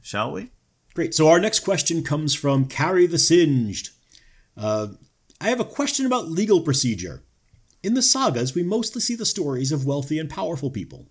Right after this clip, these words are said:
Speaker 2: landowners, heads of households, and their relatives.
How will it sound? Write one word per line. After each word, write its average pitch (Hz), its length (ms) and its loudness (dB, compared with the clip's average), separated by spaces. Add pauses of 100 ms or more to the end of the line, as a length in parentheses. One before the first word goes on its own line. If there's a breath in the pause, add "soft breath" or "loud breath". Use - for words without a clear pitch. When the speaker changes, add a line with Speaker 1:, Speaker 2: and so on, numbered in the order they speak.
Speaker 2:
landowners, 117 560 -4
heads 175 200 -6
of 170 80 -6
households, 123 540 -6
and 101 80 -12
their 107 60 -10
relatives. 131 540 -6